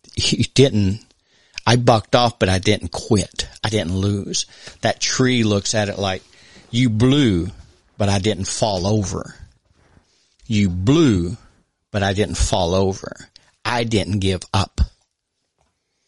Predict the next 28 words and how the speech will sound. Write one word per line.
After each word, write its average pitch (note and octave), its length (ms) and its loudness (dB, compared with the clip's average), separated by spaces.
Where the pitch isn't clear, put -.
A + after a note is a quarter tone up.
Does G2+ 180 -4
that A#2+ 300 -2
make B2+ 180 -2
sense, - 360 -2
guys, B2 560 -2
to B2 120 -4
what G#2+ 140 2
I'm G2+ 160 0
saying G#2 420 0
to G2 100 -4
you? E2 340 -4
Is, G2 420 -2
is G2+ 280 -8
understand A#2 920 -2
it's - 180 -6
a G2+ 60 0
win, G2+ 640 -2
but - 160 -6
you A#2 80 -4
gotta A2 320 -2
have A#2+ 480 -4
the G2+ 100 -4
negative. G#2 580 -2
You A2 120 -4
gotta A2+ 220 0
have B2 240 -2
the A#2 60 -2
storms A2 840 0